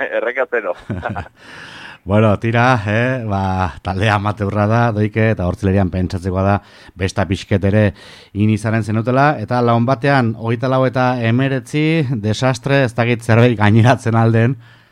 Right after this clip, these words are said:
Speaker 1: Ba, ba, hasieratik ja, ez, gaizki hasi ginen, bost bat galtzen, eh, atsedenaldirako ere ez ginen buelta lortzea eman, hamairu bederatzi, lau gol latzetik,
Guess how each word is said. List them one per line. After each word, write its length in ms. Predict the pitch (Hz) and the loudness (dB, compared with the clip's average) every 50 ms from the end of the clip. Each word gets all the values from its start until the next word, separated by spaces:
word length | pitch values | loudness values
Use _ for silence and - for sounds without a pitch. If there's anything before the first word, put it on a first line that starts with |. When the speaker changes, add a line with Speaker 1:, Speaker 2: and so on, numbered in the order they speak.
| _ _ _ _ _ _ _ _ _ _ _ _ _ _ _ _ _ _ _ _ - - - _ _ _ _ _ _ | _ _ _ _ _ _ _ _ _ _ _ _ _ _ _ _ _ _ _ _ -20 -20 -20 _ _ _ _ _ _
Speaker 1:
Ba, 880 | - 104 110 117 117 117 117 117 113 110 110 113 110 113 113 113 113 110 110 | -4 -2 0 0 0 -2 -2 -2 -2 -2 -4 -4 -4 -4 -4 -6 -6 -6 -8
ba, 80 | - - - 123 | -8 -6 -6 -6
hasieratik 560 | 120 - 139 151 156 156 156 175 165 151 139 | -6 -6 -6 -4 -4 -4 -4 -4 -8 -6 -4
ja, 140 | 165 147 143 135 127 127 127 123 123 127 123 | -4 -2 -2 -2 -4 -4 -6 -6 -8 -8 -10
ez, 80 | 123 - - 151 120 - | -12 -12 -12 -12 -8 -6
gaizki 320 | 120 120 117 _ _ 151 127 | -6 -6 -8 _ _ -10 -10
hasi 160 | - 123 123 | -10 -10 -10
ginen, 240 | 135 139 151 156 151 | -8 -8 -8 -8 -4
bost 240 | 143 143 139 139 139 | -2 -4 -2 0 -2
bat 160 | 139 139 135 | -2 -2 -2
galtzen, 720 | 143 156 160 - _ 175 160 160 160 160 160 160 160 156 | -4 -4 -6 -6 _ -6 -4 -4 -4 -6 -8 -10 -12 -10
eh, 320 | 143 135 127 123 120 117 117 110 107 | -8 -8 -6 -6 -6 -6 -4 -6 -6
atsedenaldirako 800 | 113 - 127 127 135 135 135 131 131 135 135 139 135 - 143 139 | -4 -2 -2 -2 -2 -2 -2 -4 -2 -2 -2 -2 -2 -2 -4 -2
ere 100 | 135 131 | -2 -4
ez 60 | 123 127 | -4 -6
ginen 240 | 131 131 135 131 127 | -8 -10 -10 -8 -6
buelta 380 | 135 135 135 _ 139 131 131 127 127 127 123 | -6 -6 -4 _ -2 0 0 0 0 -2 -2
lortzea 400 | 127 127 - _ - 143 135 135 | -4 -6 -6 _ -4 -4 -2 -2
eman, 240 | 147 170 202 220 - - | -2 -2 -2 -4 -6 -10
hamairu 320 | 123 127 127 135 143 143 143 135 | -8 -6 -6 -6 -6 -6 -6 -4
bederatzi, 540 | 127 123 127 139 165 - _ 208 220 233 269 240 - _ _ _ _ - - 120 | -2 -2 0 0 -2 -4 _ -6 -6 -6 -8 -12 -16 _ _ _ _ -8 -6 -6
lau 80 | 123 120 120 | -4 -4 -2
gol 300 | 127 131 131 127 127 127 | -2 -2 -2 -4 -4 -4
latzetik, 560 | 127 131 131 - 175 160 - 185 226 - - | -4 -4 -4 -4 -10 -10 -10 -10 -12 -12 -18